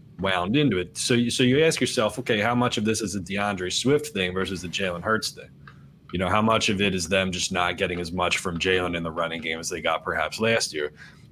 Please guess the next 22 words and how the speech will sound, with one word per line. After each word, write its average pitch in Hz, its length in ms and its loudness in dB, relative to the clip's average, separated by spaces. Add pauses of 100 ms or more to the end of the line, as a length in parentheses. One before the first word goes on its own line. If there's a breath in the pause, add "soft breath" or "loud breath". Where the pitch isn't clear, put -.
You 101 60 2
know, 98 80 4
if 95 100 0
you 101 80 4
extrapolate 113 720 4
what 95 140 2
he's 92 140 0
doing 92 240 0
now, 104 180 2
he's 98 200 -2
not 113 180 2
gonna 98 160 0
run 87 240 0
for 87 140 -2
as 82 120 -4
many 82 220 -2
yards 78 280 0
as 82 120 -6
he 78 80 -6
did 73 160 -6
last 76 360 -6
year, 71 180 -8